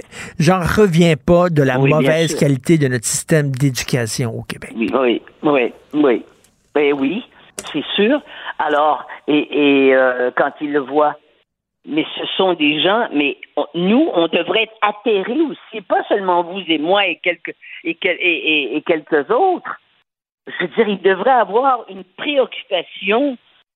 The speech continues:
Speaker 2: constante mais on ne parle pas de ça quand on nous,
Speaker 1: Mhm.
Speaker 2: quand on ouvre les antennes de nos radios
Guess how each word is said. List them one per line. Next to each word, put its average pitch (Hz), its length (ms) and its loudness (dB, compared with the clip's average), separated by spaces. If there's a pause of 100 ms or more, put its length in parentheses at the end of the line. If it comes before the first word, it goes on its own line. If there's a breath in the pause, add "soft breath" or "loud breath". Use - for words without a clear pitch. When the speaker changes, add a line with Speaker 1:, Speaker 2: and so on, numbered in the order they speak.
(140)
Speaker 2:
constante 269 840 -2 (460 soft breath)
mais 180 320 -2
on 190 140 0
ne 196 100 0
parle 311 380 0
pas 311 140 0
de 214 140 -2 (100)
ça 277 280 0 (100)
quand 208 200 -2
on 214 120 0
nous, 233 240 -2
Speaker 1:
Mhm. 143 140 -4
Speaker 2:
quand 196 200 -2
on 220 180 0
ouvre 285 180 2
les 208 220 0
antennes 214 460 -2
de 180 120 2
nos 160 300 -2
radios 180 640 -4